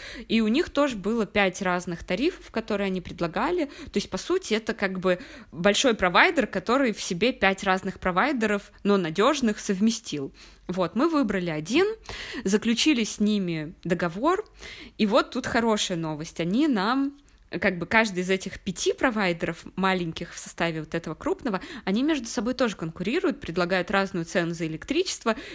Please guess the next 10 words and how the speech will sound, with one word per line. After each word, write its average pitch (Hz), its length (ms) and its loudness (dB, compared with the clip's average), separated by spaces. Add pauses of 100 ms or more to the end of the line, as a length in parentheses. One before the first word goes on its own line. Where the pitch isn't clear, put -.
и 262 140 2
разные 254 340 4
плюшки. 208 640 -2 (600)
И 185 40 0
они 196 220 4
нам, 302 320 2 (100)
как 190 160 0
бы, 226 100 -2
предложили 180 500 0
плюшку 202 680 0